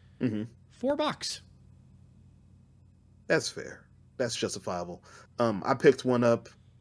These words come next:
Speaker 1: Someone gave me one. I asked, you know, I asked them, you know, try to buy it from them. They said, "No, just take it." You know, they tell me to give them something later.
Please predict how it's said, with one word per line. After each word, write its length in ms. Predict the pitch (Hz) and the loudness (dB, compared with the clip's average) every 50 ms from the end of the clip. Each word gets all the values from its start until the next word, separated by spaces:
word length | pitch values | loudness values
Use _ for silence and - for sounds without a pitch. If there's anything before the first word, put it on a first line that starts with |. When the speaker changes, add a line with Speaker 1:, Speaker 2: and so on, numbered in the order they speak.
| _ _ - | _ _ 2
Speaker 1:
Someone 240 | - 165 170 147 | 4 6 6 8
gave 220 | 123 131 131 127 107 | 8 8 8 8 8
me 80 | 107 | 4
one. 180 | 98 92 92 90 | 0 -2 -4 -2
I 120 | 85 117 | 2 2
asked, 200 | 120 110 113 117 | 2 2 2 0
you 80 | 127 139 | 0 2
know, 60 | 123 | 2
I 80 | 104 104 | 2 2
asked 140 | 104 - - | -2 -6 -8
them, 100 | 101 92 | -6 -2
you 60 | 131 | 0
know, 120 | 113 95 87 | 0 0 2
try 160 | - - 117 | 2 2 2
to 60 | 92 | 2
buy 140 | 90 101 95 | 2 0 -2
it 40 | 87 | -2
from 100 | 101 95 | -2 -6
them. 20 | |
They 60 | 98 | -6
said, 140 | - - 117 | -4 -2 0
"No, 120 | 117 104 | 0 0
just 160 | 92 101 - - | 0 -2 -4 -4
take 180 | 104 92 92 | -4 -4 -4
it." 100 | 101 - - - - | -8 -12 -12 -14 -10
You 80 | 113 113 | -6 -4
know, 80 | 101 | -2
they 120 | 95 95 92 | -2 -2 -4
tell 140 | - 135 | -4 -4
me 60 | 120 98 | -4 -2
to 60 | 95 | -2
give 80 | 101 104 | -4 -4
them 80 | 98 | -4
something 260 | 95 - 95 - 92 85 | -4 -6 -6 -6 -4 -2
later. 300 | 98 104 92 87 82 | 0 0 0 -2 -6